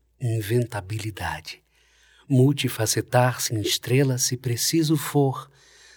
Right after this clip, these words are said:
Ser a libélula e suas dezessete metamorfoses. Sou um inventário de emoções,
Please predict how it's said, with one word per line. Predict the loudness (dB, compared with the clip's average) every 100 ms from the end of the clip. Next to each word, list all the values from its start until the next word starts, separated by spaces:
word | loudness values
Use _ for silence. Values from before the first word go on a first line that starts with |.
| _ _ _
Ser | -10 -2 4 6 6
a | 4
libélula | 2 4 6 6 2 -4 -6 -8
e | -6
suas | -4 -2 -2 -2 -4
dezessete | -4 -4 0 0 2 0 -2 -6 -6
metamorfoses. | -6 -4 -4 -6 -8 -8 -8 -8 -12 -10 -12 -12 _ _ _ _ _ _ _ -4
Sou | 4 4 4
um | 0 -2
inventário | 0 0 0 0 2 2 0 -4
de | -6
emoções, | -4 -2 -2 -2 -2 -4 -10